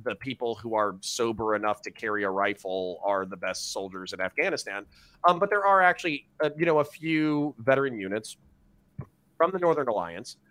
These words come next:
who were trained by our special forces, who did, like, pretty kick-ass, like, door-kicking work from an American standard. But of course, they're, like, a very few people. And then the point is, like, if you're just like, "Oh, well, Afghanistan's fucked,"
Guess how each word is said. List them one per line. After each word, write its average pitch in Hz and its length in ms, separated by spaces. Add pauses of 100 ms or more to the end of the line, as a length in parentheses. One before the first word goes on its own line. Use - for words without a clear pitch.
(200)
who 185 120
were 160 240
trained 151 240
by 135 140
our 120 140
special 117 280
forces, 117 400 (200)
who 208 160
did, 160 500
like, 131 260 (260)
pretty 302 300
kick-ass, 185 580
like, 147 220
door-kicking 147 680
work 135 320
from 123 180
an 117 60
American 113 460
standard. 165 500 (280)
But 160 120
of - 140
course, 160 340
they're, 143 140
like, 131 280
a 127 80
very 127 360
few 117 220
people. 180 480 (280)
And 165 80
then 160 120
the 151 60
point 170 280
is, 165 220
like, 143 240
if 147 100
you're 151 80
just 143 140
like, 143 200
"Oh, 175 180
well, 143 220
Afghanistan's 139 800
fucked," - 480